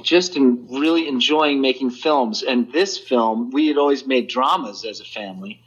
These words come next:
This film, I wanted to make a horror movie, and my wife, who helps me on all the other films, uh, wanted to write another script. So I said, "Hey, I'm gonna make a horror movie."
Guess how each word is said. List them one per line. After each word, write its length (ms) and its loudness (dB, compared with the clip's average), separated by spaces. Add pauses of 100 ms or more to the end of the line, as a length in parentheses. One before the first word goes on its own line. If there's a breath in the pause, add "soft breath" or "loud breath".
(480)
This 340 6
film, 300 2
I 160 4
wanted 240 -2
to 80 -6
make 180 -6
a 60 -4
horror 300 2
movie, 480 -6 (340)
and 180 -4
my 120 -2
wife, 340 2
who 140 -4
helps 320 -4
me 80 -6
on 140 -4
all 140 0
the 80 0
other 140 -2
films, 440 -4 (280)
uh, 240 2
wanted 320 0
to 100 -6
write 420 2
another 360 4
script. 480 0 (180 loud breath)
So 160 -2
I 80 2
said, 220 0
"Hey, 120 2
I'm 80 0
gonna 140 -2
make 140 0
a 40 -10
horror 220 2
movie." 360 -6